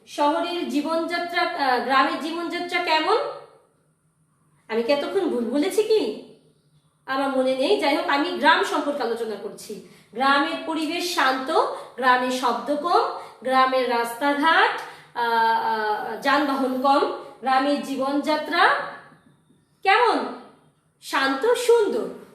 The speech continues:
গ্রামের হাট বাজারে চিৎকার চেঁচামেচি তুলনামূলক কম। আচ্ছা, শহরে কেমন? শহরের পরিবেশ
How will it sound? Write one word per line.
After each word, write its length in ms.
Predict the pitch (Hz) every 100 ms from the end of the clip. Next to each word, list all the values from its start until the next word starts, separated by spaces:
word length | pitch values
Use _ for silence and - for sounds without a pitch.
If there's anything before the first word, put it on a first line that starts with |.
| _
গ্রামের 380 | 240 285 311 311
হাট 280 | 269 277 285
বাজারে 580 | 330 330 381 427 523 - - - _
চিৎকার 420 | - 427 - 381 -
চেঁচামেচি 500 | 294 302 302 - 427 587 - - - 466 - - - _ -
তুলনামূলক 680 | 480 494 453 349 277 285 277
কম। 440 | - - - - -
আচ্ছা, 380 | 240 - 254
শহরে 360 | 247 381 381 403
কেমন? 460 | 392 392 392 392 392 392 - -
শহরের 760 | 339 339 349 370 370 370 359 -
পরিবেশ 680 | 359 349 349 359 359 -